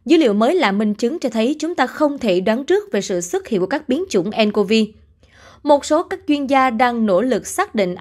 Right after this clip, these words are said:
I H U có tiềm năng để trở thành biến chủng cần phải quan tâm hay không. Mới đây,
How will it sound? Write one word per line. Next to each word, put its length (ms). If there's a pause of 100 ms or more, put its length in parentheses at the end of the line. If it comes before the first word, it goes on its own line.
I 80
H 120
U 260
có 220
tiềm 340
năng 220 (280)
để 100
trở 160
thành 380
biến 240
chủng 260
cần 220
phải 140
quan 200
tâm 160
hay 100
không. 280 (400)
Mới 200
đây, 320